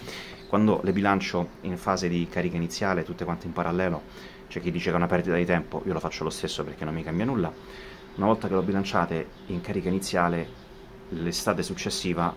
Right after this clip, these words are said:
è il bilanciatore che, per quanto a zero sei ampere di corrente di bilanciamento, comunque si occupa di tenerle tutte quante a pari quando le batterie sono completamente cariche, e ultimamente funziona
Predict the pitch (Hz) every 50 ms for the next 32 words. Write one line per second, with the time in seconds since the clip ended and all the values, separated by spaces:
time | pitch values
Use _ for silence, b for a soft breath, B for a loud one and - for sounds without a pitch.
0 | - - - - 87 87 87 95 90 92 90 - - 92 98 82 82 82 - -
1 | 85 - 95 85 - 90 85 82 98 90 87 87 90 87 87 85 - 87 80 78
2 | - - B B B B B B B - - - 87 85 87 87 92 87 - 82
3 | 87 90 87 90 87 87 - 92 92 87 - 82 - 87 85 85 - 87 - 90
4 | 85 82 - - - - 82 80 80 80 78 85 85 82 80 76 73 - - -
5 | - - 82 85 82 85 82 82 78 - - - 87 85 87 82 80 78 - -
6 | 80 78 71 - - - - - - - - - - - - - - - - -
7 | 87 82 85 82 82 78 B B B B B B B - - 87 85 87 82 85
8 | 82 82 - - - - - 85 82 80 78 78 - - - - - - 87 90
9 | 90 - - 92 92 87 90 87 82 87 85 87 85 85 87 85 - 92 85 87
10 | 85 80 80 - 82 80 78 85 - 95 92 90 92 87 - 90 - - 87 85
11 | - - 92 85 85 85